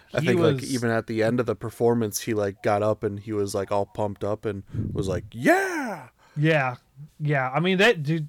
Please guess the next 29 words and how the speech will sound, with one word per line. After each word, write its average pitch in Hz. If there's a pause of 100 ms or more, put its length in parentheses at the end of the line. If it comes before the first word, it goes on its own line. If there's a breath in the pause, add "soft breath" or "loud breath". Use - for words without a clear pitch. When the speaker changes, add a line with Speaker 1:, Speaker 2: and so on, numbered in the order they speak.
Speaker 2:
those 208
musical 269
pieces 165
are 151
amazing. 135
I'm 143
not, 175
not 165
dogging 165
this 156
year's 147 (440)
piece 151
in 147
any 151
way. 151 (380 soft breath)
I'm 156
just 143
saying 147 (240)
I 147
like 151
some 156
of 147
the 143
other 135
ones 123
more 151
because 131
of 120
the 120